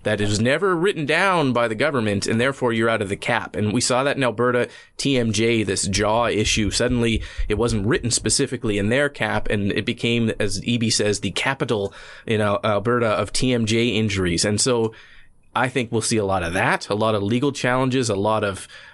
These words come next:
um, you, people trying to get outside of the cap, and government may have to come back here at some point and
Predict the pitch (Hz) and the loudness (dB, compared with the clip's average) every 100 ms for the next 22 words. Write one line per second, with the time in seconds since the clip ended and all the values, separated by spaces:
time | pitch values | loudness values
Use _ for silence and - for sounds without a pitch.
0 | - 101 98 92 92 98 113 - - - | -6 -2 0 0 0 2 0 -2 -6 -4
1 | 117 123 - 110 104 101 107 - 117 120 | -2 -2 0 -2 0 0 0 0 0 0
2 | 110 - 110 117 127 120 135 156 147 143 | -2 -4 -2 0 0 0 0 0 0 2
3 | 139 139 - 131 117 117 123 123 107 117 | 0 0 -2 -2 0 0 0 0 0 0
4 | 110 123 113 101 98 | 0 0 0 0 -2